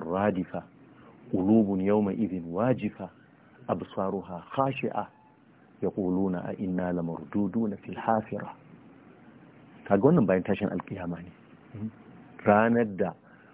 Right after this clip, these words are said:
za a hura a cikin ƙaho, huru-, hurawa ta farko, sannan ta biyu tana binta. A wannan rana zukata suna tsorace, idanunsu suna ɗimauce, sun,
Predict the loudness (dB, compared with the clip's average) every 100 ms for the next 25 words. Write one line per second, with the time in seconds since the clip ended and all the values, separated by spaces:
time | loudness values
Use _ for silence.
0 | -20 -4 2 2 0 -4 4 4 4 2
1 | -6 -14 -8 -8 -8 -12 -16 -20 -20 -20
2 | -16 0 2 4 0 0 4 6 4 0
3 | -8 -6 -6 -4 -6 -6 -16 -18 -16 -16
4 | -18 -2 2 4 2 2 2 8 8 8
5 | 4 4 4 0 -2 -12 -16 -20 -20 -20
6 | -20 -6 0 2 4 4 2 -2 -4 -4
7 | -4 -6 -14 -18 -10 -8 -8 -4 -4 -2
8 | -6 -8 -14 _ _ _ _ -20 -20 _
9 | -2 2 4 4 0 0 -2 0 0 -2
10 | -2 -2 0 -2 -2 -12 -20 -6 -2 0
11 | -2